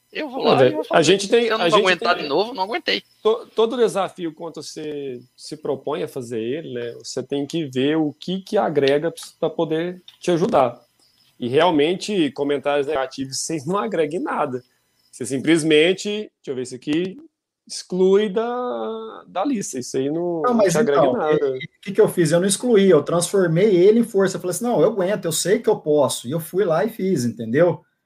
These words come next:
Speaker 3: O comentário negativo, você tem que transformar ele em posi-, positivismo.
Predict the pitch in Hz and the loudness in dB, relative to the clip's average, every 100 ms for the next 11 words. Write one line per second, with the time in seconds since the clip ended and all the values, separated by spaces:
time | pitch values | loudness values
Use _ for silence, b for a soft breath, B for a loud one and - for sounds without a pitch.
0 | _ _ _ _ 120 123 147 147 156 156 | _ _ _ _ -6 -4 0 2 2 6
1 | 160 165 165 165 160 - 165 175 214 208 | 6 6 6 6 4 2 2 4 2 2
2 | 185 190 185 190 190 196 185 165 165 170 | -4 -2 -2 0 0 0 2 4 4 4
3 | 190 202 196 - 185 175 190 240 175 185 | 0 -2 -4 -6 -4 -4 -2 -6 -2 0
4 | 135 101 | -2 -4